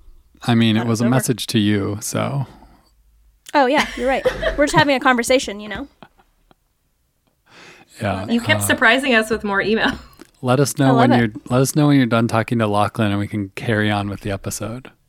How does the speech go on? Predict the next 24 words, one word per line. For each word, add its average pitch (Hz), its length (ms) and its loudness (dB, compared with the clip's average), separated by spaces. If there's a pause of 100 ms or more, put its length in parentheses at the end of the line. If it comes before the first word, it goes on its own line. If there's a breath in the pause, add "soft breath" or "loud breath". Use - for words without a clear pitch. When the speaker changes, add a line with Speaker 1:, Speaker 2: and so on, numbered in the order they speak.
(100)
Speaker 2:
<laughs> - 280 -14
We're 370 960 0
d-, 262 60 2
I'm 262 140 2
done - 160 -4
now. - 140 -14 (400 loud breath)
Lachlan 294 240 0
and 233 120 -2
I 208 60 -2
are 208 100 -2
done 190 220 -6
for - 120 -10
now. - 240 -8 (1600 loud breath)
Until 214 200 -8
next 185 280 -8
time. - 360 -8 (1400 soft breath)
Speaker 1:
Okay. - 100 -2
Speaker 2:
Um, 226 320 -2
yeah, 294 160 2
do 240 80 -4
y'all 233 160 2
have 226 140 0
anything 220 280 -6
else? - 360 -6